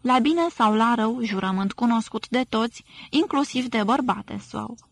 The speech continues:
Și astfel, fără a se gândi prea mult la urmări, fuge cu iubitul. Și-au făcut sau nu planuri de căsătorie, n-are importanță.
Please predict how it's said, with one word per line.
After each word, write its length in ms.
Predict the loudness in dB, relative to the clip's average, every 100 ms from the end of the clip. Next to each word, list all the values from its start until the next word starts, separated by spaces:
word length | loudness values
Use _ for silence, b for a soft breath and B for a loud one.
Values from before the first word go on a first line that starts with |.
| _ _ _ B B B
Și 180 | -4 2
astfel, 540 | 2 2 -2 -2 0
fără 200 | -2 -4
a 120 | -2 -2
se 120 | -2
gândi 360 | 2 4 4 2
prea 200 | -2 -2
mult 300 | 0 -2 0
la 140 | 0
urmări, 480 | 2 2 2 4 2 -2 B B
fuge 380 | -8 -4 0 0
cu 160 | 2 2
iubitul. 600 | 2 2 0 -4 -8 -8 _ _ _ B B
Și-au 240 | B 4 4
făcut 300 | 4 2 0
sau 160 | 2 4
nu 120 | 4
planuri 400 | 4 2 4 2
de 120 | 0 0
căsătorie, 760 | 0 0 -2 -2 -2 -2 0
n-are 300 | 0 0 -2
importanță. 840 | -2 -2 0 -2 -2 -8 -8 -8 -12